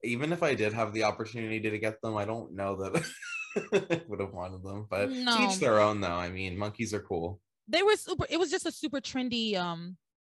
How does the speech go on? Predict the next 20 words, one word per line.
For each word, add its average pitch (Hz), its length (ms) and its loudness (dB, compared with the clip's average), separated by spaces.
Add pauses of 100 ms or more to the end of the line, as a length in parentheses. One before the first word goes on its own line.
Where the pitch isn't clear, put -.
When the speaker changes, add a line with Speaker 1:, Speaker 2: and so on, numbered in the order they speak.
(500)
Speaker 2:
brand, 196 640 2
and 190 160 0
that 190 100 2
was, 180 120 -2
like, 175 160 -4
their 165 420 0
whole 160 400 -2 (140)
shtick - 520 -4
was 151 100 -6
that 147 160 -4
little 156 220 -4
monkey. 156 480 -6 (360)
And 196 640 2 (140)
do 233 120 -4
you 302 140 4
remember, 339 680 2
uh, 185 440 -2 (880)
what's 294 260 -8
the 277 160 -6
one 202 800 -4